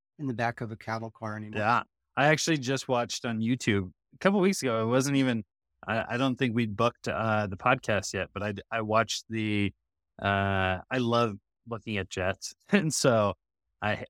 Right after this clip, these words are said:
Speaker 2: I saw a walkthrough of the kinda highest tier, uh, version of the G, of the Gen two, and was just blown away at, at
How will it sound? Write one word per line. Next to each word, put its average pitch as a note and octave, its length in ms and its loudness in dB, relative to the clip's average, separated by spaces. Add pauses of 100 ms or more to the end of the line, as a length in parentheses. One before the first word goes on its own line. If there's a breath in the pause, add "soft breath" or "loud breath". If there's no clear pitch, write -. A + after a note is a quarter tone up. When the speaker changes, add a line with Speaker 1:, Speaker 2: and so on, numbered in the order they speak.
Speaker 2:
I A#2 120 -2
saw A2+ 640 2
a A2+ 100 -4
walkthrough A2 1000 0
of F#2+ 260 -6
the G2 380 0
kinda A#2 200 -2
highest D#3 600 4
tier, A#2+ 540 0 (580)
uh, G2 440 0 (140)
version A#2 340 -6
of G2 100 -10
the G#2 80 -12
G, G2+ 320 -8 (180)
of G#2+ 300 -4
the F#2+ 400 0
Gen G#2+ 260 -2
two, E2+ 380 -2 (580)
and G2 420 -2
was A#2 180 -6
just G#2+ 200 -2
blown A2 540 -2
away G2 760 0 (320)
at, G2+ 300 -2
at G2+ 180 -6